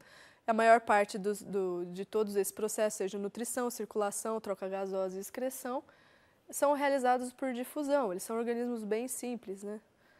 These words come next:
Ah, alguns podem apresentar protonefrídeo, mas a maioria, e-,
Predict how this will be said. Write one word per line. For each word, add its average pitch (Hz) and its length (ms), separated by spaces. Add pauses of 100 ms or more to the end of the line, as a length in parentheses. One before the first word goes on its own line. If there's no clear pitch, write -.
(1200)
Ah, 254 460
alguns 294 540
podem 330 400
apresentar 302 640
protonefrídeo, 294 1000
mas 214 260
a 226 100
maioria, 247 840
e-, 226 400